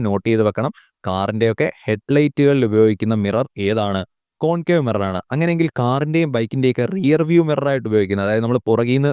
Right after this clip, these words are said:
വരുന്ന വണ്ടികളൊക്കെ കാണാൻ വേണ്ടി കാറിൻ്റെയും ബൈക്കിൻ്റെയും സൈഡിൽ രണ്ട് മിറേഴ്സ് ഇല്ലേ, അങ്ങനെ റിയർ വ്യൂ മിറർ ആയിട്ട് ഉപയോഗിക്കുന്ന മിറർ ഏതാണെന്ന് ചോദിച്ചിട്ടുള്ളതാണ്. അതേതാണ്? അത് കോൺവെക്സ് മിറർ ആണ്. അപ്പം കാറിൻ്റെ ഹെഡ്ലൈറ്റിൽ യൂസ് ചെയ്യുന്ന മിറർ ഏതാണ്? കോൺകേവ് മിറർ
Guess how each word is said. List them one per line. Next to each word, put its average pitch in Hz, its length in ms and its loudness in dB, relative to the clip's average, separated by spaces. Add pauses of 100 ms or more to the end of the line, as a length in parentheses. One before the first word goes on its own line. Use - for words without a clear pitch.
വരുന്ന 120 300 0
വണ്ടികളൊക്കെ 123 480 -2
കാണാൻ 117 200 -2
വേണ്ടി 117 260 -2
കാറിൻ്റെയും 110 400 0
ബൈക്കിൻ്റെയും 120 380 -2
സൈഡിൽ 117 340 0 (380)
രണ്ട് 135 180 -2
മിറേഴ്സ് 135 420 0
ഇല്ലേ, 90 140 -4 (420)
അങ്ങനെ 151 220 -2 (120)
റിയർ 180 300 4
വ്യൂ 202 200 4
മിറർ 175 220 2
ആയിട്ട് 156 200 2
ഉപയോഗിക്കുന്ന 120 380 2
മിറർ 107 280 0 (240)
ഏതാണെന്ന് 117 520 0
ചോദിച്ചിട്ടുള്ളതാണ്. 98 760 0
അതേതാണ്? 107 500 0 (360)
അത് 98 200 -2 (340)
കോൺവെക്സ് 180 600 2
മിറർ 98 220 2
ആണ്. 92 260 0 (160)
അപ്പം 98 220 -2 (100)
കാറിൻ്റെ 101 360 0
ഹെഡ്ലൈറ്റിൽ 104 600 -2
യൂസ് 131 160 2
ചെയ്യുന്ന 131 240 0
മിറർ 127 180 0
ഏതാണ്? 127 320 -2 (300)
കോൺകേവ് 107 400 0
മിറർ 98 160 0